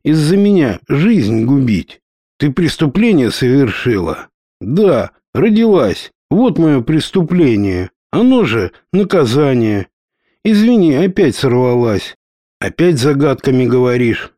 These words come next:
Кир, ты помочь мне хочешь, я знаю, но не выйдет у тебя ничего. Кишка тонка. Против драконов ты ноль. Не понимаешь, какие силы тут завязаны.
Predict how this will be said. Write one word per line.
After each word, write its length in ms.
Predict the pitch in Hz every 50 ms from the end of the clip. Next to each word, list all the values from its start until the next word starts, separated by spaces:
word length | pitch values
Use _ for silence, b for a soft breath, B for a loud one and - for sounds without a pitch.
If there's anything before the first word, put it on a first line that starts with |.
| _ _ _ _ _ _ _ _
Кир, 320 | - 233 220 170 - - - _ _ _ _ _ _ _ _
ты 100 | - 214
помочь 480 | 190 233 233 233 220 196 151 - -
мне 180 | 147 147 143 143
хочешь, 640 | - - - 139 135 117 - - 123 98 - - - _ _ _ _
я 220 | - 180 233 247 196
знаю, 560 | 123 131 131 131 123 117 113 107 101 98 b b b b b b b b b -
но 120 | 202 233
не 140 | 247 254 254
выйдет 380 | 240 240 233 170 117 113 110
у 60 | 127 123
тебя 340 | 113 - 135 139 139 127
ничего. 640 | 120 123 120 - - 170 160 151 135 120 98 80 - _ _ _ _ _ _
Кишка 420 | - 233 208 - - - 233 190 -
тонка. 560 | - 120 117 113 107 - - 110 85 76 - _ _ _ _ _ _ _ _ _ _ -
Против 320 | 180 233 220 180 208 180
драконов 600 | 165 165 180 202 185 - 233 247 208 147 110 -
ты 160 | - - 233 220
ноль. 400 | 196 180 156 143 117 85 - - _ _ _ _ _ _
Не 100 | - 202
понимаешь, 720 | 214 196 247 247 247 247 233 202 160 123 104 90 - - - _ _ _
какие 400 | - 175 165 165 208 196 170 151
силы 360 | - - 208 185 139 127 127
тут 220 | 123 165 151 131
завязаны. 880 | 120 143 170 180 180 180 151 123 107 87 - 110 104 104 98 90 85